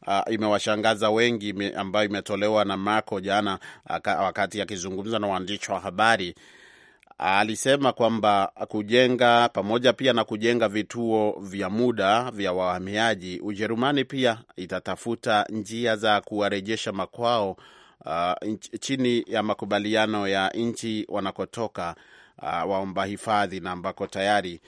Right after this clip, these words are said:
wamesajiliwa. Kwa muda mrefu,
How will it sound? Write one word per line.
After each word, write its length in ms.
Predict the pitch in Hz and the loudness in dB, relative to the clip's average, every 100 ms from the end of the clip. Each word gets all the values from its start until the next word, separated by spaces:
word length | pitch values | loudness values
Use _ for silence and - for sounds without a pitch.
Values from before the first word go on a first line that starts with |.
| - _ _ | -20 _ _
wamesajiliwa. 1040 | 92 92 87 - 87 87 82 85 80 69 - _ - - _ _ _ _ _ _ _ _ _ _ _ _ _ _ _ - | -6 -6 -6 -6 -8 -8 -10 -8 -8 -10 -14 _ -20 -20 _ _ _ _ _ _ _ _ _ _ _ _ _ _ _ 4
Kwa 120 | 123 | 6
muda 200 | 135 131 | 8 6
mrefu, 580 | 131 151 - 147 139 | 8 4 4 2 2